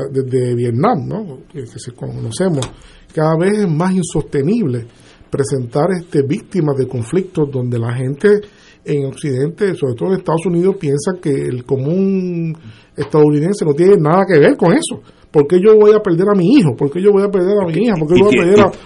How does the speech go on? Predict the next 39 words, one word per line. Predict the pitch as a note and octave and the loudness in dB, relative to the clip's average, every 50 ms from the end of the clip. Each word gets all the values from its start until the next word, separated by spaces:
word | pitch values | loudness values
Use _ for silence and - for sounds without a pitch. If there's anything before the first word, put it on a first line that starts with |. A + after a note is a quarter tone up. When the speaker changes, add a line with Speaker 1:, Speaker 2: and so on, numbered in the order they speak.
| - | 2
Speaker 2:
y | G2 | 2
Speaker 1:
un | C#3+ | 4
Speaker 2:
eso, | G3 G3+ | 4 4
Speaker 1:
familiar | G#3+ F#3+ F3 E3 F3 F#3+ F#3 F3 | 2 2 2 2 4 2 2 2
en | E3+ | 0
esto? | G#3 G3+ - G#3+ | -2 -4 -4 -4
Si | - F#3 | -2 2
yo | D#3 | 2
Speaker 2:
y | D#3+ | 4
Speaker 1:
no | - | 4
Speaker 2:
eso | - - | 4 4
Speaker 1:
tengo, | G#3 G#3+ G#3+ | 4 6 6
Speaker 2:
tienes | C#3 - C#3+ D#3+ | 6 6 6 4
Speaker 1:
yo | F#3+ | 4
no, | G#3 G3+ | 4 4
Speaker 2:
razón. | C#3+ C3 F#3 F3+ D3+ C#3 C#3+ D#3+ F#3+ G#3 G3+ G3+ | 2 2 2 2 2 2 2 2 2 2 2 0
Speaker 1:
tienes | - B2+ B2+ C#3 D3 | 0 0 0 2 2
razón, | F#3+ G3 F#3 - F#3+ G#3+ C4+ A#3 | 2 2 2 2 2 2 4 2
yo | D#3+ D#3 | 2 0
no | E3+ F3+ | 0 -2
compongo | G3 F3 D#3+ F#3+ F#3+ F3+ F3+ | -4 -6 -6 -4 -4 -2 0
nada, | G#3 A#3 C4+ B3 | 2 2 2 2
pero | - F3 E3+ | 0 0 0
todavía, | E3 E3+ D#3+ D#3 D3 D#3 G3 A3 | 2 2 2 2 2 0 0 -2
eh, | - - C#3+ C3 - - | -4 -6 -6 -6 -6 -4
eh, | - E3+ E3 | -4 -4 -2
pero, | - F3+ F#3+ F#3 F#3+ F#3+ - - - | 0 0 0 0 0 -2 -6 -6 -4
eh, | F#3+ F3+ - | -4 -2 0
tienes | G3 A#3 C#4 C4+ | 2 2 4 4
razón, | C#4 A3+ - - B3 G#3+ | 4 4 4 2 0 2
pero | G3+ E3 | 2 2
a | D3 | 2
la | E3+ F#3 | 2 2
misma | G3+ F#3+ | 4 2
vez | G#3 B3 - - - - - - - - - | 2 0 -2 -6 -12 -20 -20 -20 -18 -6 -4
implica | F#3+ F3 D#3+ - F#3+ G#3 G#3 G#3+ | -2 -2 0 -2 -2 2 4 4
una | G3 F#3+ G3+ F#3+ | 4 4 4 4
gran | F3 D#3 D#3+ G3+ A#3 A3 | 2 2 2 2 2 2
debilidad, | G3+ E3+ D#3+ D#3+ D3+ C#3+ C3 D#3+ G#3+ | 2 2 2 2 2 2 2 2 2